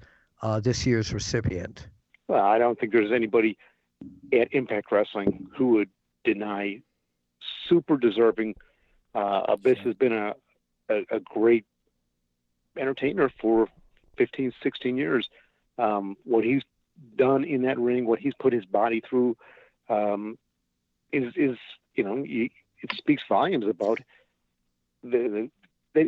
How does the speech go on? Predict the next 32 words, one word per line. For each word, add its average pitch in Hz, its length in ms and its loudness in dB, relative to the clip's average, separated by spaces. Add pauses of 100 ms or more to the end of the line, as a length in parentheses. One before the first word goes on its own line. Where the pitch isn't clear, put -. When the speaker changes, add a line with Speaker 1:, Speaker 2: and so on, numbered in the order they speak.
Speaker 2:
it's 175 120 -2
just 214 180 -2
deserving. 117 520 0 (200)
You 117 120 -8
know, 95 180 -4 (160)
there's 113 200 0
no 135 200 2
question 131 380 -2
in 123 60 -4
my 120 120 -2
mind 113 340 -4
that 101 120 -2 (400)
Abyss 123 380 2
is 120 100 0
a 120 60 0
Hall 117 200 0
of 110 120 -4
Famer. 107 360 -4 (420)
Um, 87 260 0
what 101 140 -4
he's 135 200 0
done 127 220 2
as 107 100 -4
far 120 120 2
as 107 60 -4
a - 200 -4
hardcore 120 360 2
wrestler, 113 460 0 (840)
you 139 80 -6
know, 135 60 -4
you 143 200 0
think, 143 200 0